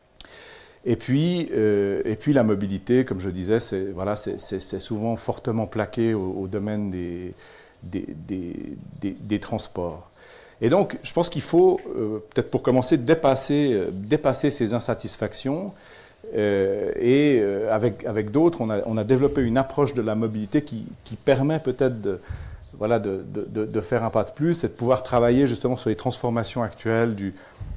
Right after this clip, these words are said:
euh, du, du rapport à l'espace et, et au déplacement que, que les soci-, qu'on vit actuellement dans les sociétés contemporaines. Et ces trois propositions, alors là vous les avez, euh,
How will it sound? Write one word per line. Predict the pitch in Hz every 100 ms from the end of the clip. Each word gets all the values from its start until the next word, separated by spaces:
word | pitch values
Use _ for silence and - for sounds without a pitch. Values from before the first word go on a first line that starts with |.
| - -
euh, | 98 95 104 104
du, | 98 104
du | 107 104
rapport | 101 110 123 107
à |
l'espace | 101 104 - 117 117 113
et, | 101 95 80
et | 101
au | 104
déplacement | 110 110 104 123 113
que, | - 101 92 - - - _
que | -
les | 104
soci-, | 98 120 - -
qu'on | - 113
vit | 104 123
actuellement | 123 - 117 117
dans | 113
les | 101
sociétés | - 95 104 101
contemporaines. | 104 - 92 98 110 160 156 - - - -
Et |
ces | 110 127
trois | - 165
propositions, | - 135 131 113 110 - 139 170 131
alors | 95
là | 104
vous | 101 101
les | 101 101
avez, | 101 117 117
euh, | 101 90 87